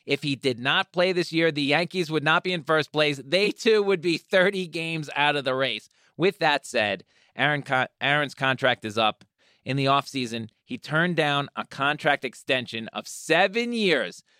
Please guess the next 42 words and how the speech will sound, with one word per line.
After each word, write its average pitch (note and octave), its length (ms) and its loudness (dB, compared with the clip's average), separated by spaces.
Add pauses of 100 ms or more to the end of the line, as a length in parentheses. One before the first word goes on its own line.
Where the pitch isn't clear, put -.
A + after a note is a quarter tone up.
(180)
two B3 300 0
hundred G3+ 340 2
and F#3 120 -2
thirteen F3 460 0
point D#3 300 -4
five C#3 360 2
million E3+ 840 0 (200)
dollars. B2 540 0 (220)
That's C3+ 320 0 (100)
thirty F#3+ 300 0
point F3 320 -2
five D3+ 360 2
million D#3 540 -6
dollars C3+ 400 2
a B2+ 80 -4
year. A#2 380 -4 (460)
At C3 140 0
the D#3 180 0
end A#3 200 0
of G#3 100 -2
that F3 260 2
contract, D3 520 0
he D3 80 -4
would C3+ 120 -6
be A#2+ 120 -10
thirty-eight, D#3+ 720 -2 (120)
going C3+ 300 0
on B2+ 100 -4
thirty-nine. B2+ 720 -4 (280)
He C3 260 -10
turned D#3+ 400 -6
that C#3 240 -2
down. A#2 380 -2 (340)
So D3+ 160 -2
what D#3+ 180 0
is B2 140 0
it? F2 120 -12 (200)
Does B2+ 180 -2
he C3+ 80 0
want B2 240 0
more D3+ 300 0
years E3 480 -2